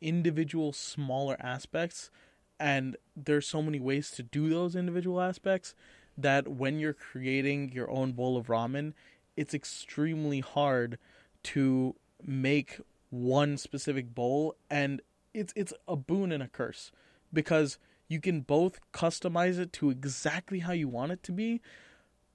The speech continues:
but you can also customize it to exactly the way you want it to be. So if you have an idea in your head, you might not get that exact flavor that you're looking for, even after, like, a hundred tries,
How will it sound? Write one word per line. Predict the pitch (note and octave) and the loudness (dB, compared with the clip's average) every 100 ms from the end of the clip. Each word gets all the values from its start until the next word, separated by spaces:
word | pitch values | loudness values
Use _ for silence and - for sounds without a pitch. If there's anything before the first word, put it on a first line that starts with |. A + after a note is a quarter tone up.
| _ - | _ 4
but | C#3+ - _ _ | 6 6 _ _
you | C#3 | -6
can | C3+ C3+ | 2 2
also | A#2+ C#3 - A#2+ - | 4 0 -2 -6 0
customize | C#3+ C3+ - B2 B2 A#2+ | 0 0 0 0 0 0
it | A#2+ - | -4 -4
to | - | -2
exactly | B2 - C3+ A#2+ - B2 | -2 2 2 2 2 0
the | A#2+ | 2
way | B2 | 0
you | A2+ A#2 | 0 0
want | C3 B2 | 0 -2
it | - | -6
to | |
be. | A2+ A2+ | -8 -6
So | - | -4
if | B2 - | -4 2
you | C#3 | 2
have | C3+ | 2
an | C3 | 0
idea | A#2 A#2 D3+ C#3+ | 0 0 2 2
in | A2 | 0
your | G#2+ | -2
head, | E3+ E3 A2+ - | 2 4 2 -2
you | D#3+ | -2
might | D#3+ C3+ D3 D#3+ | 0 0 0 0
not | C#3 C#3 - B2+ | -2 -2 -4 -2
get | C3+ C3+ - _ _ _ | 2 2 0 _ _ _
that | C#3 C#3+ - | -2 -2 0
exact | D3+ - C#3 B2+ C#3 | -4 -2 0 0 -2
flavor | - C3+ C#3 C3+ | -2 0 2 0
that | B2+ C3 | -2 -2
you're | B2+ B2 | -2 0
looking | B2 - D3+ | -2 -2 -4
for, | D3+ E3 F3 F#3 - - _ _ | 0 2 2 2 -2 -16 _ _
even | E3 D#3 C#3+ | 0 2 2
after, | C3 - C3+ | 2 0 -2
like, | B2 A#2 | -2 -4
a | |
hundred | A#2 - E3 C#3+ C3 | -10 -2 0 2 0
tries, | - C#3 A2+ A2+ - | 2 4 4 0 -6